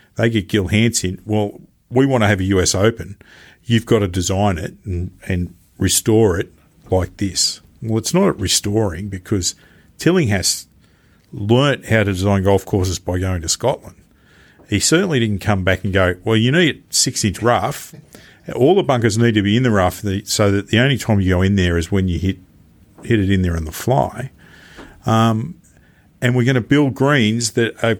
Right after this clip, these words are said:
have got lots of movement in them, but we're gonna run 'em at thirteen on the stimp meter. Wow, how much fun's that gonna be?" So, you know,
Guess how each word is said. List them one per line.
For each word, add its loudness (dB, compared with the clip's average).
have -14
got -4
lots 0
of 0
movement 2
in 2
them, 0
but -4
we're 2
gonna -2
run 2
'em 2
at -6
thirteen 2
on 0
the -2
stimp -4
meter. -4
Wow, 0
how 4
much -2
fun's 2
that 0
gonna 2
be?" -2
So, 0
you -18
know, -16